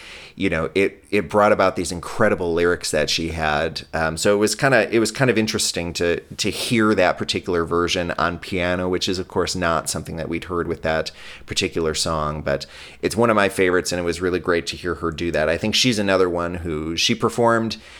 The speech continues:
A Case of You at that T N T tribute in the late nineties, or maybe the year two thousand, something like that, whenever they did another tribute to her. Um, and I think she kinda stole that show. Uh, so I don't know. There was something really, really nice about her work. She's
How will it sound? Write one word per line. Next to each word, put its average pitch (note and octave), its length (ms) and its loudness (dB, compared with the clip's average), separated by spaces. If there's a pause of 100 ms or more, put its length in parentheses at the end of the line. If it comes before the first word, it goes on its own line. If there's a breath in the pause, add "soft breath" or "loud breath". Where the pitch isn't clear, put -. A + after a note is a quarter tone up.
(120 loud breath)
A - 80 0
Case C3 300 4
of F2+ 80 -8
You F2 200 2
at D#2 180 2
that D2+ 380 0
T G#2+ 200 0
N F2 120 -2
T F#2 260 -2
tribute E2 420 -2
in D#2+ 140 -2
the D2 100 -2
late D#2 280 0
nineties, E2 600 -2 (120)
or C#2 160 0
maybe D#2+ 480 -4 (180)
the F2 200 -6
year D#2+ 180 -2
two E2 160 -6
thousand, D#2 340 -2
something F2+ 260 0
like C2+ 180 -6
that, C2 200 0
whenever F#2+ 300 2
they D#2+ 260 0
did F2 320 0
another E2+ 380 2
tribute D2 360 -4
to E2+ 120 -4
her. D#2 400 -2
Um, E2+ 340 -6 (640 loud breath)
and E2 420 0 (380)
I E2+ 120 4
think F#2+ 180 -4
she E2+ 140 -4
kinda D#2 220 -2
stole E2 440 2
that D2+ 280 0
show. C#2+ 640 0
Uh, C#2+ 240 -2
so F2+ 460 2
I - 100 0
don't B2+ 140 4
know. D2+ 200 0
There B2 120 6
was A#2+ 120 4
something A#2+ 280 2
really, G2 380 4
really G2+ 260 4
nice F2 240 -2
about D2 260 2
her C#2+ 320 -2
work. C2 400 -4
She's - 480 -4